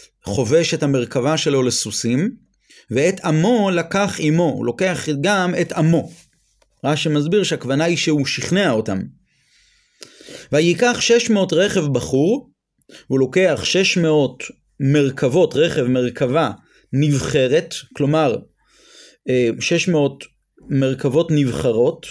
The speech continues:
נבחרים, "וכל רכב מצרים, ושלישים על כולו." בנוסף, הוא לקח את כל רכב מצרים.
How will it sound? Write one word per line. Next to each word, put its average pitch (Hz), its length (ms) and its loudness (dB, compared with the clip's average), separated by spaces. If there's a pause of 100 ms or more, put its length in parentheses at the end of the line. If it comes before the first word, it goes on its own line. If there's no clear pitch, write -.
נבחרים, 123 680 0 (2000)
"וכל 151 400 2 (200)
רכב 233 240 2
מצרים, 131 680 0 (760)
ושלישים 156 840 0
על 170 220 0
כולו." 123 540 -2
בנוסף, 226 580 -2
הוא 190 80 2
לקח 220 320 0
את 180 100 -8
כל 262 360 2
רכב 220 260 2
מצרים. 143 800 -2